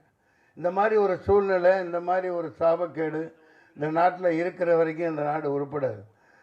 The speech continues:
எத்தனை ஆட்சிகள் வந்தாலும் சரி, எத்தனை அதிகாரங்கள் மாறினாலும் சரி, அடிமட்டத்திலேருந்து ஒரு பல்சர் மாதிரி, ஒரு கருப்பன் மாதிரி இந்த நாடு உண்மையான ஒரு ஜனநாயகத்தை இன்னும் பார்க்க முடியாத இருக்கையில, இப்படி ஒரு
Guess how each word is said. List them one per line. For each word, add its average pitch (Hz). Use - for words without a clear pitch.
எத்தனை 151
ஆட்சிகள் 165
வந்தாலும் 147
சரி, 147
எத்தனை 143
அதிகாரங்கள் 151
மாறினாலும் 139
சரி, 123
அடிமட்டத்திலேருந்து 175
ஒரு 165
பல்சர் 160
மாதிரி, 156
ஒரு 151
கருப்பன் 165
மாதிரி 156
இந்த 147
நாடு 147
உண்மையான 208
ஒரு 165
ஜனநாயகத்தை 170
இன்னும் 160
பார்க்க 156
முடியாத 147
இருக்கையில, 139
இப்படி 220
ஒரு 214